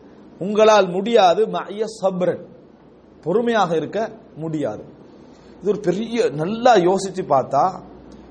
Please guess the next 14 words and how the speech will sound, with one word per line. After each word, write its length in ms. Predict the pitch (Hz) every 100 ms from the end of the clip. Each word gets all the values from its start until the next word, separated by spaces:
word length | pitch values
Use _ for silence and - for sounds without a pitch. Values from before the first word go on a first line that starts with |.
| -
இது 160 | - 165
ஒரு, 160 | 175
ஒரு, 240 | 175 147 127
ஒரு 160 | 151
மணி 200 | 165 180
நேரம் 260 | 185 208 220
விளங்கப்படுத்த 500 | 180 196 180 175 175
முடிஞ்ச 260 | 151 170 180
ஒரு 100 | 143
வசனம் 300 | 143 165 143
இது, 180 | 123 131
அந்த 140 | 135
சபுரு. 400 | 120 143 175 127 - - - - - - - - - - -
எப்பொழுதும் 640 | 175 - 247 240 277